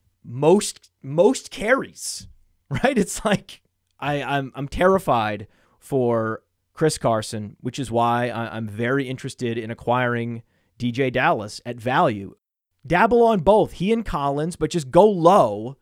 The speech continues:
I think you can go low this week and maybe get a Herbert, a Mack, or a Dallas, get two of those three guys by going low, especially with Booker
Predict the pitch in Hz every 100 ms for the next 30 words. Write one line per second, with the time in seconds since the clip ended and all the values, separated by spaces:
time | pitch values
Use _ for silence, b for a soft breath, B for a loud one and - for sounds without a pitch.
0 | _ - 156 254 330 247 185 220 175 185
1 | 196 160 - 117 104 101 _ _ _ -
2 | 147 143 185 220 170 139 127 139 - _
3 | _ _ 117 165 180 160 135 160 160 165
4 | 139 139 143 151 156 139 139 120 143 147
5 | 120 110 143 - - 185 170 143 156 147
6 | 143 131 139 160 127 107 107 120 123 139
7 | 131 120 165 160 113 113 - - 190 -
8 | 131 120 117 110 107 147 - 127 117